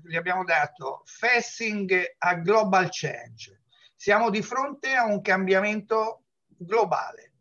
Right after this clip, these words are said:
e allora c'è bisogno di un water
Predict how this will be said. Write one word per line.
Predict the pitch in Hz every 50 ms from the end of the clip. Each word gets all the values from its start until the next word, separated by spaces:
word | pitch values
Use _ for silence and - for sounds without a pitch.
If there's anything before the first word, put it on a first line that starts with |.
| _ _ _ _ _ _ _ _ _ _ _ _ _
e | - 185 208 202 202
allora | 208 208 214 240 262 277 277 277 294
c'è | - - 208 175
bisogno | 170 202 202 185 196 196 196 196 208 214 233 240 240 247 - - _ _
di | 160 160 190 190
un | 190 185 185
water | 180 170 185 190 202 233 233 233 - - 240 240 240 - -